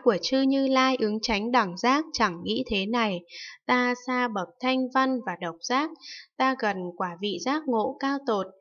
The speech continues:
Vì sao? Vì thân biến hóa không phân biệt. Các đại Bồ Tát tu hành Bát Nhã Ba La Mật Đa sâu xa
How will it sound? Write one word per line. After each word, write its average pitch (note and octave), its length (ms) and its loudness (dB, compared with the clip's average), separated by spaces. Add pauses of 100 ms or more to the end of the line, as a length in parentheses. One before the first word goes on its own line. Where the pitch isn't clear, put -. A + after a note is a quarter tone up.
(340)
Vì G3 140 0 (140)
sao? C#4 400 0
Vì D#3+ 240 -2
thân B3 240 0
biến G3+ 220 -4
hóa G#3 400 -2
không C4+ 260 0 (100)
phân C4 240 0
biệt. G3+ 180 0 (540)
Các B3+ 240 -2
đại G#3 300 2
Bồ F3 300 -6
Tát C4 220 2 (380)
tu C4+ 140 2
hành G#3 340 -2
Bát A3+ 200 0
Nhã B3+ 280 0
Ba C4 200 2
La B3+ 260 2
Mật G3 220 -6 (100)
Đa B3 220 -2 (100)
sâu B3+ 180 2 (120)
xa B3+ 280 0